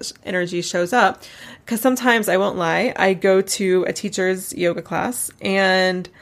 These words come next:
I totally judge on how she's sequencing her class. I'm like, "Oh, she's doing that pose before this pose? That doesn't make any sense," or, "That is not logical sequencing," or, "I would have not done that way." And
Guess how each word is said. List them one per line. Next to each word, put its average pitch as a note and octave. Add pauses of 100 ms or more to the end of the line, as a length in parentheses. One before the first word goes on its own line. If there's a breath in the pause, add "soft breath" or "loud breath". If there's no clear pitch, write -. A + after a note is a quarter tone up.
(320 loud breath)
I G3
totally A3+
judge E3
on F3+
how F3
she's E3+
sequencing E3
her E3+
class. - (500 loud breath)
I'm F#3
like, F3+
"Oh, F3
she's G#3+
doing F#3+
that F3
pose C4
before F#3+
this E3+
pose? B3 (120)
That F3+
doesn't G3
make E3+
any E3+
sense," E3+
or, F3+ (380)
"That G3+
is F3
not F3+
logical E3+
sequencing," F3
or, F3
"I G3
would F#3
have E3
not E3+
done E3+
that F3
way." E3+ (580 loud breath)
And G#3